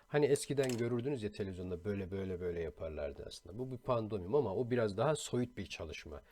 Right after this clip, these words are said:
Yani duvarların içerisine sıkıştığını falan gösteriyordu. Biz öyle bir soyut çalışma yapmıyoruz. Ben çocuklarla pandomim çalışması yaparken sözel olarak anlatmakta zorlandığım birçok şeyi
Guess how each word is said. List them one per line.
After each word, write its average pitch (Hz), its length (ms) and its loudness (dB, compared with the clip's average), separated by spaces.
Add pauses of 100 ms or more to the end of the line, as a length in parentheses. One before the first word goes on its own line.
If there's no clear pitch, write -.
(280)
Yani 90 200 -4
duvarların 104 460 4
içerisine 101 440 -4
sıkıştığını - 520 -8
falan 92 340 -6
gösteriyordu. 92 640 -4
Biz 147 200 0
öyle 123 200 6
bir 107 40 -6
soyut 120 300 -2
çalışma 104 420 -4
yapmıyoruz. - 560 -4 (680)
Ben 180 160 8
çocuklarla 139 600 4
pandomim 120 420 0
çalışması 107 540 -4
yaparken 104 480 -2
sözel 127 380 2
olarak 110 420 2
anlatmakta 113 560 -2
zorlandığım 117 600 0
birçok - 320 -4
şeyi 139 360 -4